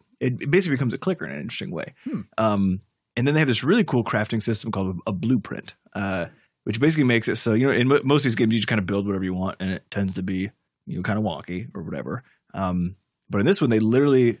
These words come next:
Speaker 1: so you, you'll discover these blueprints and go put them down in your base, and it maps out a really cool building, almost like a Lego set, and then you sort of, you have to plonk the right blocks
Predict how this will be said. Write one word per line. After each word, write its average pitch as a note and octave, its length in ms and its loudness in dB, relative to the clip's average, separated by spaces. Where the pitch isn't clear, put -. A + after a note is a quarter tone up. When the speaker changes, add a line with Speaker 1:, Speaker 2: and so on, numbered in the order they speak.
Speaker 1:
so - 140 -4
you, G2+ 240 2
you'll G#2+ 260 0
discover A2+ 360 0
these G#2 120 0
blueprints G#2 800 0
and G#2+ 100 -4
go F#2 120 -4
put A#2 160 -4
them G#2+ 80 -6
down G2+ 140 -4
in G2 100 -2
your F2+ 80 -6
base, G2+ 420 -4
and G2+ 140 -2
it D#2 80 -2
maps A2 420 0
out F2+ 380 -4
a A#2 80 -2
really A2 320 2
cool F#2+ 300 -4
building, A#2 320 0
almost A2+ 200 0
like F2+ 80 -8
a E2+ 40 -8
Lego F#2 340 0
set, G3+ 340 -2
and G#2+ 120 2
then A#2 80 2
you A2 120 2
sort G#2+ 180 -2
of, G#2 240 -4
you - 80 -4
have G2+ 60 -2
to - 80 -8
plonk A#2+ 360 0
the D#3+ 100 -2
right G#2 220 0
blocks G#2 640 -4